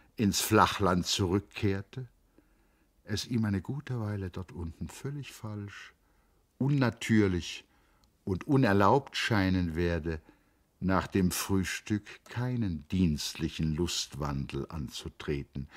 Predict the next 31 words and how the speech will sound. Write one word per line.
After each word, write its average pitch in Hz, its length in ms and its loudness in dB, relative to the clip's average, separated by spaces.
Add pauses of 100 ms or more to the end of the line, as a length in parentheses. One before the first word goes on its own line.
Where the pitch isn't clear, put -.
(140)
und 113 160 2
sich 110 200 -2
dann 98 240 4
nicht - 320 0
auf - 240 -4
rituelle 98 640 4
Art 92 280 2
in 87 220 -2
Decken 90 380 0
gewickelt, 82 580 -2 (380)
waagerecht 82 840 0
ins 85 300 -6
Freie 71 460 -6
zu - 200 -10
legen, 90 500 -8 (600)
sondern 87 420 4
stattdessen 87 580 0
sein 82 280 -4
Kontor 87 720 -2
aufzusuchen. - 800 -12 (920)
Und 123 200 0
diese 135 240 -4
erschreckende 85 800 -4
Wahrnehmung 76 600 -6 (840)
war 82 160 -2
der 78 200 0
unmittelbare 87 680 6
Grund 76 380 -6
seiner - 300 -8
Flucht - 420 -12
gewesen. - 480 -16